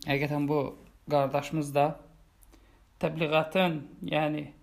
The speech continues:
müasir sələfi təbliğatının, yaxud Vahhabi təbliğatının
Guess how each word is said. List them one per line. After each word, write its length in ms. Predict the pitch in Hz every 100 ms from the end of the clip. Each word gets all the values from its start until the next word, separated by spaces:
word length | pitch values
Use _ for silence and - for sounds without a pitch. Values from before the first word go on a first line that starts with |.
| _ _ _ -
müasir 480 | 156 156 151 180
sələfi 400 | 175 151 147 156 156
təbliğatının, 720 | 151 147 143 139 156 156 135 - - _ _ _ - _
yaxud 500 | 151 139 160 143 - - _ - - - -
Vahhabi 460 | 151 127 160 156 165
təbliğatının 920 | 160 131 131 135 131 147 143 123